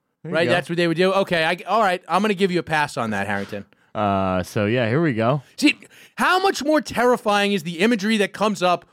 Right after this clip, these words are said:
Speaker 2: when you Google image Atomwaffen? You Google image the Proud Boys, too. This is terrifying.
Speaker 1: Yeah.
Speaker 2: Yeah.
Speaker 1: Yeah, I don't wanna fuck with these guys.
Speaker 2: Yeah, hell yeah. Frontline did a piece on them. You know where I read this whole piece about the Boogaloo Boys we're talking about? The Atlantic.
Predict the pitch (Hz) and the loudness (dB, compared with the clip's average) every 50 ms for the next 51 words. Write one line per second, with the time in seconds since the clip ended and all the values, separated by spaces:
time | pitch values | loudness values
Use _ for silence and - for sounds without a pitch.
0 | _ _ 160 170 190 220 196 147 - 214 226 202 175 208 202 214 190 190 190 185 | _ _ 0 2 2 2 2 2 2 2 2 4 2 2 2 2 2 0 0 0
1 | 180 - - - 156 190 220 233 233 202 185 175 160 156 - - 156 151 143 - | -2 -4 -4 -2 0 2 2 2 0 0 2 2 2 2 0 -2 -4 -4 -4 -8
2 | - - - - - - - 269 330 294 233 330 330 311 294 311 302 294 269 185 | -16 -20 -20 -20 -20 -2 0 2 2 2 4 2 2 2 2 2 0 0 0 -4
3 | 226 - - 226 277 262 185 160 165 156 147 - - 214 135 - - - - - | -6 -2 0 2 2 2 0 -2 -4 -6 -4 0 0 0 0 0 -6 -16 -20 -20
4 | _ _ 269 330 277 339 370 247 - - - 277 285 254 196 - - 120 90 - | _ _ 0 2 2 2 0 -2 -2 0 0 2 2 2 0 -2 -6 -10 -10 -12
5 | - _ _ _ _ _ _ _ _ _ _ _ _ _ _ _ _ _ 123 113 | -16 _ _ _ _ _ _ _ _ _ _ _ _ _ _ _ _ _ -4 -4
6 | 95 85 - _ _ _ _ _ _ _ _ _ _ _ 262 311 285 165 - - | -4 -4 -8 _ _ _ _ _ _ _ _ _ _ _ 0 2 2 0 -2 -4
7 | 143 143 151 165 190 185 156 - 170 156 - 135 117 120 113 98 101 104 85 78 | -2 0 2 2 2 2 2 2 0 0 0 -2 -2 -2 -2 0 0 -2 -2 -4
8 | - - - 294 320 247 220 254 311 311 311 277 214 - - - 262 302 330 311 | -6 -2 0 2 2 2 2 2 2 2 2 0 -2 -2 -2 0 0 0 2 2
9 | 294 277 269 226 202 226 208 202 190 226 214 - - 190 180 175 160 143 156 185 | 0 0 0 2 0 0 0 0 0 -2 -2 0 2 2 2 2 0 -4 -2 2
10 | 247 294 302 294 294 285 277 285 285 285 285 220 - 247 269 220 - 226 262 254 | 2 4 4 4 4 2 2 2 0 0 -4 -2 0 0 0 0 0 -2 -2 -2
11 | - 254 247 247 220 165 160 233 247 269 285 285 254 294 285 285 262 269 220 262 | 0 -2 -2 -2 -2 0 0 0 0 0 -2 -2 0 0 0 0 0 -2 0 0
12 | 277 285 294 302 302 311 269 - - - - _ 196 220 220 220 196 190 175 196 | 0 0 0 -2 -2 -2 -2 -6 -14 -20 -16 _ -4 0 2 2 2 2 0 0
13 | 196 196 196 208 214 - - - | 0 0 0 -2 -4 -6 -10 -18